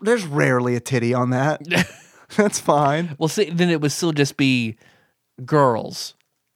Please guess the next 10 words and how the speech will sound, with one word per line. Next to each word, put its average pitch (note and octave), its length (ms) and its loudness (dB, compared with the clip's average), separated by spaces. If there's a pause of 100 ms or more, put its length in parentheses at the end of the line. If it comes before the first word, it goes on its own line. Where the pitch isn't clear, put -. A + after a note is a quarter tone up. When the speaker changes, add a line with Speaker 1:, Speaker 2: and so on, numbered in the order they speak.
(140)
Speaker 2:
Like, A#2+ 240 2
just D3+ 240 -4
pretty A#3+ 180 2
girls F#3 340 2
would C#3 220 -2
just C3+ 220 -2
dominate C#3 340 4
my A#2+ 120 0
subreddit. A#2+ 460 -2
Like, A#2 280 -2